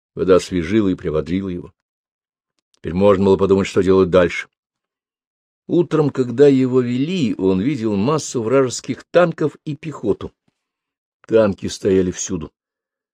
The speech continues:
В лощинах, на пушках, в лесу. Савушкин старался запомнить,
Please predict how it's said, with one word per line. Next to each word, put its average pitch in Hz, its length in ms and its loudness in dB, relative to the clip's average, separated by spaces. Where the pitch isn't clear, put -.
В - 80 -16
лощинах, 101 640 -4
на 101 180 2
пушках, - 580 -10
в 87 80 -12
лесу. 87 380 -6
Савушкин 104 560 -4
старался 107 480 0
запомнить, 92 560 -2